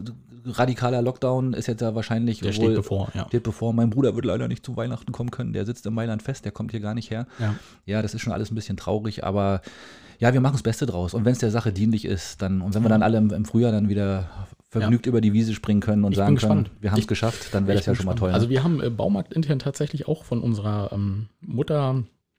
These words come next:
Speaker 2: ähm, also wir, es ist ja so ein Lieferantenverband und so, ne?
Speaker 1: Mhm.
Speaker 2: Und die haben auch geschrieben, äh, sie haben jetzt sehr viele Hinweise bekommen, dass es wahrscheinlich ab siebenundzwanzigsten in den Lockdown geht, bis zum inklusive zehnten ersten.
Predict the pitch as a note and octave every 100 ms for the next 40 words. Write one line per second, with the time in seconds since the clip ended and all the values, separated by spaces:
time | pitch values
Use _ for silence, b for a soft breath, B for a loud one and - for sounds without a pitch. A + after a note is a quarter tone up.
0 | _ _ _ _ - - G#2+ G#2 G2+ G#2+
1 | G2 C3 A2 A2 G#2+ G#2 F3 E3 D3 D3+
2 | D3+ C#3 A2+ A#2+ A#2 C3 A2+ - - D3
3 | D3+ C#3+ C3+ C3 A#2+ A#2+ - B B -
4 | A#2 B2 - - A#2+ C#3+ C3+ B2 D3+ B2+
5 | B2+ A#2+ A#2 A#2+ A#2+ A2+ A2 A2+ A#2+ -
6 | A#2+ A2 - - B2+ D3+ C3 C#3 C#3 C3
7 | - B2+ B2 A#2+ - B2+ A#2+ A#2 A2+ -
8 | A#2+ - A2+ G#2+ G#2+ A2 C3+ B2 A2+ A2
9 | G#2 B2 B2 A#2 A2 D3 - F#3